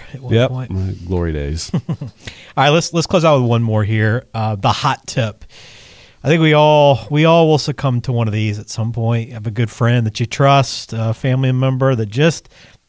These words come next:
Speaker 1: they sell you pretty well. They can tell you that this is gonna be the next big thing, and you just can't resist.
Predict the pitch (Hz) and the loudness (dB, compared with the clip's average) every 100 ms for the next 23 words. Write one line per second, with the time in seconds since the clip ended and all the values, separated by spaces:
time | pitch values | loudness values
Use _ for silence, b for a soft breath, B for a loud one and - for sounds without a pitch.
0 | _ _ - 156 - 170 143 90 - 139 | _ _ -2 -2 2 0 0 -4 -4 -2
1 | 131 123 90 87 _ 117 113 123 143 127 | 0 0 -2 -6 _ -10 -4 -4 0 0
2 | 120 104 107 131 127 113 127 117 113 107 | 0 -2 -4 -4 -6 -6 -4 -2 -2 -4
3 | 101 110 - - 147 107 - 120 120 117 | -4 -4 -6 -8 -8 -6 -4 -2 0 -4
4 | B B B B B B 92 95 110 110 | B B B B B B -12 -8 -6 -6
5 | - 113 107 92 - 101 - - | -6 -8 -6 -10 -12 -18 -18 -20